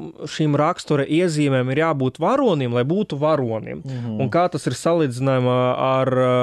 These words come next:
Speaker 1: Igauniju un
Speaker 2: Mhm.
Speaker 1: Japānu,
Speaker 2: Mhm.
Speaker 1: kādas šīs atšķirības un, ā, īpašības.
Speaker 2: Un kādas ir paralēles, jā.
Speaker 1: Jā, un kādas šīs paralēles,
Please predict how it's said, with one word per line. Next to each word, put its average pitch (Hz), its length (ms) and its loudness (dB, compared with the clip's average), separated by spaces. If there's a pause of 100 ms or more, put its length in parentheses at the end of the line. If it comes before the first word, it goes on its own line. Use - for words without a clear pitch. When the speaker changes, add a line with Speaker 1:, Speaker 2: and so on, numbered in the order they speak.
(120)
Speaker 1:
Igauniju 131 840 0
un 143 80 -4
Speaker 2:
Mhm. 143 80 2
Speaker 1:
Japānu, 120 760 0
Speaker 2:
Mhm. 127 340 -4
Speaker 1:
kādas 143 320 0
šīs 135 240 -2
atšķirības 135 760 0
un, 123 460 2
ā, 120 100 2 (100)
īpašības. 127 920 -2
Speaker 2:
Un 123 100 -14
kādas 120 380 -4
ir - 80 -20
paralēles, 107 560 -8
jā. - 100 -14 (320)
Speaker 1:
Jā, 139 240 2
un 120 80 -2
kādas 143 320 0
šīs 135 240 0
paralēles, 151 920 2